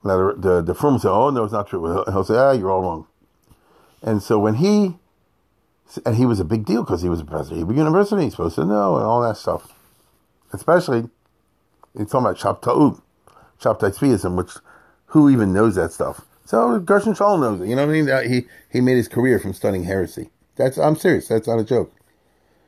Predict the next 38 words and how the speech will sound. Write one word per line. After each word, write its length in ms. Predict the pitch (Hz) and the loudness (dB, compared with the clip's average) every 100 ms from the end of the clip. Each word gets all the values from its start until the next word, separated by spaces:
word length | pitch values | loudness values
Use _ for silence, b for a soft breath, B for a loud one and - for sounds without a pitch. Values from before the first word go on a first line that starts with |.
| _ _ | _ _
So 420 | - 123 110 107 - _ _ _ _ _ | -4 0 2 0 -6 _ _ _ _ _
when 160 | - 110 | -2 0
he 120 | 175 | 0
published 380 | 175 196 185 123 | 0 0 0 2
this, 240 | 113 - - _ _ _ _ _ _ _ _ | 0 0 -6 _ _ _ _ _ _ _ _
um, 420 | 101 98 95 98 110 | -6 -4 -4 -6 -10
the 80 | 107 | 0
firm 240 | 160 139 | 2 4
all 140 | 123 | 2
blew 260 | 104 104 101 | 2 2 4
up, 200 | 110 - _ _ _ _ - | 2 -2 _ _ _ _ -4
but 120 | 131 | -2
he's 120 | 175 | 2
not 180 | 185 143 | 2 4
Gurish 300 | 175 151 - | 4 4 2
them. 200 | 85 69 _ _ _ _ _ _ _ | -6 -8 _ _ _ _ _ _ _
But 100 | 113 | -2
the 80 | 113 | 2
Margolis 440 | 117 110 196 180 | 2 2 2 2
Yam, 160 | 185 156 | 4 4
Reuben 180 | 151 147 | 6 4
Margolis 380 | 127 156 139 | 2 2 2
wrote 140 | 135 117 | 2 2
a, 300 | 104 - - | 0 -6 -10
a, 40 | - | -8
a 40 | 92 | -2
whole 200 | 147 135 | -2 -2
pamphlet, 460 | 110 92 - - _ _ _ _ _ _ | -4 -4 -4 -6 _ _ _ _ _ _
very 260 | 131 202 160 | 0 2 2
interesting, 400 | 120 120 139 127 b b - | 0 -2 -4 -4 b b -6
and 120 | 110 | 0
very 160 | 156 | 2
harifist 600 | 170 123 117 156 151 107 - | 2 2 4 4 2 0 0
the 80 | |
way 140 | 110 113 | 0 2
his 160 | 117 - | 0 0
style 340 | 120 113 95 | 2 2 2
is. 240 | 90 110 | 0 -4